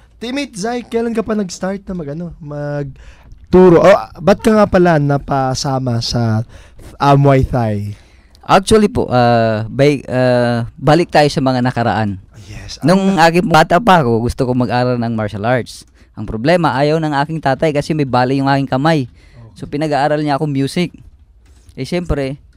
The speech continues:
Speaker 2: nagmu-music ako at the same time, tumatakas ako sa music class ko.
Speaker 1: Anong instrument yun?
Speaker 2: Ah, keyboard po sa Yamaha
Speaker 1: Keyboard.
Speaker 2: Music School
Speaker 1: Ah, okay.
Speaker 2: Foundation. Tumatakas ako para mag-practice ng martial arts.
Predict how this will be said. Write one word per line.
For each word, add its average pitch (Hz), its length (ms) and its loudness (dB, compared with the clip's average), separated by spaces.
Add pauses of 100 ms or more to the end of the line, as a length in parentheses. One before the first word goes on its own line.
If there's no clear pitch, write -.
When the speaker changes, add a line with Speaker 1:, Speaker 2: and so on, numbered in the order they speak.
(420)
Speaker 2:
nagmu-music 160 640 -4
ako 147 200 -4
at 131 80 -8
the 147 80 -6
same 175 220 -4
time, 135 420 -4
tumatakas 147 560 -6
ako 147 140 -10
sa 147 120 -8
music 139 320 -4
class 123 260 -4
ko. - 140 -4
Speaker 1:
Anong 208 140 0
instrument 185 360 2
yun? 147 260 2 (360)
Speaker 2:
Ah, 123 300 -4
keyboard 156 400 0
po 147 160 -2
sa - 120 -10
Yamaha 135 520 0
Speaker 1:
Keyboard. 131 100 -2
Speaker 2:
Music 131 340 -4
School 120 200 -8
Speaker 1:
Ah, 131 80 -6
okay. 143 80 -6
Speaker 2:
Foundation. 117 420 -8 (1400)
Tumatakas 139 500 -4
ako 139 180 -4
para 127 200 0
mag-practice 123 540 -6
ng 117 160 -8
martial 107 280 -6
arts. - 440 -12